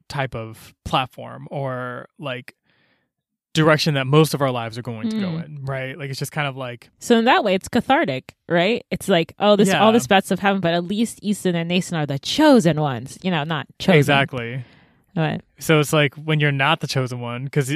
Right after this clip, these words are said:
Speaker 1: I mean, it can't be the chosen everyone. I mean, it could be,
Speaker 2: Can't
Speaker 1: but,
Speaker 2: be a
Speaker 1: like,
Speaker 2: chosen everyone.
Speaker 1: y'all, y'all play too much.
Speaker 2: Look.
Speaker 1: So I guess whatever. <laughs>
Speaker 2: <laughs>
Speaker 1: Just choose to discriminate and, you know, enact state violence instead. But, um,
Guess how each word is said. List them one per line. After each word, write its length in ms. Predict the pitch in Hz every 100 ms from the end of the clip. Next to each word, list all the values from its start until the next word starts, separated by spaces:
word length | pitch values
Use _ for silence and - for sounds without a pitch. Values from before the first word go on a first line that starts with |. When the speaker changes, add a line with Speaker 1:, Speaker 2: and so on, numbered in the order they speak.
| -
Speaker 1:
I 60 |
mean, 300 | 160 151 143 -
it 260 | - 170
can't 180 | 185 180
be 60 | 165
the 140 | 151
chosen 400 | - 165 139 135
everyone. 400 | 143 131 117 117
I 80 | 127
mean, 120 | 156
it 80 | 151
could 240 | 190 165
be, 80 | 123
Speaker 2:
Can't 220 | 226 226
Speaker 1:
but, 40 | 262
Speaker 2:
be 20 |
a 40 |
Speaker 1:
like, 60 | 254
Speaker 2:
chosen 240 | 285 269
everyone. 320 | 311 311 214 214
Speaker 1:
y'all, 40 | 165
y'all 120 | 170
play 220 | 190 170
too 160 | - 135
much. 320 | 127 131 -
Speaker 2:
Look. 240 | 214 190 -
Speaker 1:
So 440 | - 151 143 143
I 100 | 147
guess 220 | 262 170
whatever. 340 | 147 147 143 175
<laughs> 60 | 233
Speaker 2:
<laughs> 20 | -
Speaker 1:
Just 380 | - 277 - 370 254 294 254
choose 420 | - - 185 190
to 140 | - 180
discriminate 560 | - 208 180 180 151
and, 160 | 196 190
you 260 | 196 185
know, 100 | 170 175
enact 280 | 165 160
state 220 | - 165 151
violence 360 | 151 151 151
instead. 440 | 139 - 151 147 131
But, 160 | 156
um, 340 | 151 147 147